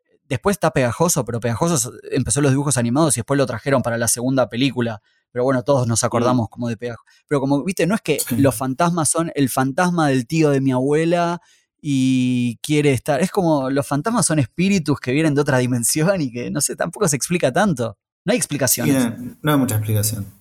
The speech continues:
Speaker 2: No,
Speaker 1: Pasa
Speaker 2: parece
Speaker 1: porque pasa.
Speaker 2: medio, si te pones, es, es medio la, el, el,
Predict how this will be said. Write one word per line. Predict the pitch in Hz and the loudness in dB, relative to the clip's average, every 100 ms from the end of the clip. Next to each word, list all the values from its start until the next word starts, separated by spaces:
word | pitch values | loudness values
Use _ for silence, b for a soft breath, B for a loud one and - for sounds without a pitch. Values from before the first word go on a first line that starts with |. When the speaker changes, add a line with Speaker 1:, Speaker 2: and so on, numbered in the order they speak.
| _ | _
Speaker 2:
No, | - 208 180 156 | -6 0 2 2
Speaker 1:
Pasa | 147 180 - | 2 2 4
Speaker 2:
parece | 208 | 2
Speaker 1:
porque | 151 - | 0 0
pasa. | 151 196 208 | 0 2 2
Speaker 2:
medio, | 190 156 | 2 0
si | - 135 | -2 -4
te | 131 | -2
pones, | 131 139 190 - - - | 0 0 0 -2 -10 -2
es, | 151 - 151 | -2 0 -2
es | |
medio | 160 151 127 | 0 2 2
la, | 117 104 104 | 2 2 0
el, | 110 101 98 92 87 _ _ _ _ _ _ _ _ _ _ _ _ _ | -2 -4 -6 -10 -18 _ _ _ _ _ _ _ _ _ _ _ _ _
el, | 113 107 104 104 101 101 98 98 | -4 -4 -4 -8 -6 -6 -6 -6